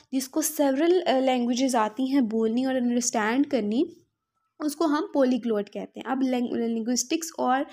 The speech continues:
अ, पॉलीग्लॉट में यही डिफरेंस है कि लिंग्विस्टिक्स में देखा जाता है कि पर्सन किस तरह की लैंग्वेज यूज़ कर रहा है, ठीक है। पॉलीग्लॉट जैसे मैंने आपको बताया है कि उसको जो है वो सेवरल लैंग्वेजेस आती हैं, अंडरस्टैंड करनी भी और बोलनी भी।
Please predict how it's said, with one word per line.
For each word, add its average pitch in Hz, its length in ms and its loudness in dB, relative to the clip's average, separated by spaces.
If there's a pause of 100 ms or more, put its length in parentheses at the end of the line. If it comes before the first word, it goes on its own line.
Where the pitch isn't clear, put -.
(340)
अ, 226 60 -2
पॉलीग्लॉट 262 720 0
में 247 380 -2 (180)
यही 262 240 -2
डिफरेंस 269 540 -6
है 262 160 -6
कि 269 140 -8
लिंग्विस्टिक्स 233 880 -4
में 247 320 -4
देखा 233 300 -6
जाता 233 320 -8
है 240 120 -4
कि 247 100 -8
पर्सन 240 420 -6
किस 294 300 -8
तरह 247 340 -4
की 254 100 -6
लैंग्वेज 226 460 -4
यूज़ 220 300 -4
कर 214 180 -8
रहा 208 180 -4
है, 220 280 -8
ठीक 226 160 -8
है। 262 120 -8 (460)
पॉलीग्लॉट 277 540 2
जैसे 262 220 -2
मैंने 262 160 -4
आपको 254 180 -4
बताया 247 220 -4
है 247 140 -2
कि 269 140 -6
उसको 269 280 -4
जो 277 100 -4
है 247 140 -4
वो 294 100 -4
सेवरल 311 360 0
लैंग्वेजेस 233 460 0
आती 196 400 -6
हैं, 190 260 -12
अंडरस्टैंड 226 580 -4
करनी 254 320 -2
भी 262 140 -2
और 247 260 -2
बोलनी 196 420 -6
भी। 185 180 -10